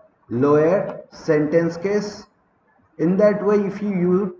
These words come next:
use over here, take an example, here I have used the proper case. You can already have a look, proper and given a specific cell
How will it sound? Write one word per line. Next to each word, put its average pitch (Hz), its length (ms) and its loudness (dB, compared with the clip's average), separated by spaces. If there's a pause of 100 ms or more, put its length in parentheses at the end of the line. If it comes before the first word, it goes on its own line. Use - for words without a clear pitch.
use 190 300 -2
over 185 160 0
here, 147 320 0
take 180 160 -8
an 196 140 -6
example, 196 500 -4
here 190 460 -4
I 170 100 -2
have 170 260 -2
used 175 300 0
the 175 120 -4
proper 156 440 0
case. 135 320 -8
You 147 80 -4
can 156 220 -4
already 156 320 0
have 143 180 -4
a 143 40 -4
look, 185 360 -4 (320)
proper 151 540 2
and 165 320 -2
given 160 440 -2 (300)
a 151 120 0
specific 196 800 -2
cell 190 540 -2